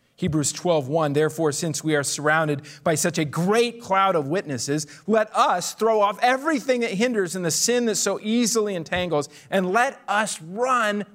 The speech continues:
with perseverance the race marked out for us, fixing our eyes on Jesus,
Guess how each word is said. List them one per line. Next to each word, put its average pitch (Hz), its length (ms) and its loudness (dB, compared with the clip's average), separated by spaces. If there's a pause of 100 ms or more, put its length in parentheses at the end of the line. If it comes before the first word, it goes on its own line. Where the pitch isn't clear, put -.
with 196 240 -4
perseverance 170 1000 -4 (400)
the 196 80 2
race 208 560 0
marked 214 280 0
out 175 240 2
for 135 120 -2
us, 131 160 -2
fixing 254 640 -2
our 180 180 4
eyes 170 460 2 (260)
on 156 220 0
Jesus, 123 600 -2